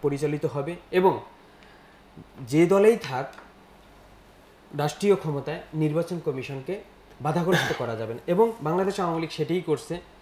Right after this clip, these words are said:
সকলের সহযোগিতা আমরা কামনা করি, অবশ্যই সকলের সহযোগিতা কামনা করতে চাই আমরা। এবং রাজশাহী সিটি কর্পোরেশন আপনি যেটা বলছেন,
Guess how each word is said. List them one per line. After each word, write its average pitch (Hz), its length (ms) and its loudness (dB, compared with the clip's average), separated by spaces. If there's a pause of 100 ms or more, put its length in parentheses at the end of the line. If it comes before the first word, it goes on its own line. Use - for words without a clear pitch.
(260)
সকলের 214 380 4
সহযোগিতা 143 540 -2
আমরা 127 140 -6
কামনা 123 300 -8
করি, 127 200 -4
অবশ্যই 196 280 0
সকলের 151 300 -6
সহযোগিতা 123 440 -6
কামনা 127 260 -8
করতে 165 300 -4
চাই 160 300 4
আমরা। 117 240 -6 (400)
এবং 165 220 2
রাজশাহী 220 280 2
সিটি 220 200 -4
কর্পোরেশন 185 420 -2
আপনি 156 180 -4
যেটা 143 220 -4
বলছেন, 139 420 -6